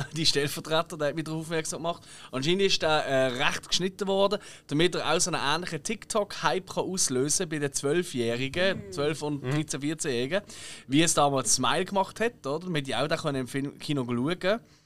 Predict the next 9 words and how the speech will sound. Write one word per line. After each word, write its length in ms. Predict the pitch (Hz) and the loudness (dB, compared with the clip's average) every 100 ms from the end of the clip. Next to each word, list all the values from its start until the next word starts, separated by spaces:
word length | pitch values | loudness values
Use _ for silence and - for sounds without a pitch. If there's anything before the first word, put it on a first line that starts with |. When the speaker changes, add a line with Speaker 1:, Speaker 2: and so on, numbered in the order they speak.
| - - - - - | -20 -20 -20 -16 2
Speaker 1:
Und, 420 | 147 151 151 147 | 6 6 4 2
äh, 360 | 143 139 139 131 - - - | 4 6 6 2 -8 -12 -4
ist 140 | 185 | 2
mir 120 | 202 | 4
vorher 240 | 170 196 175 | 8 8 8
nicht 160 | 180 | 4
bewusst 360 | 151 175 226 - | 2 2 2 2
gewesen. 140 | 247 | 0
Vermutlich, 680 | 208 175 175 190 226 233 240 | 2 2 2 2 0 0 -4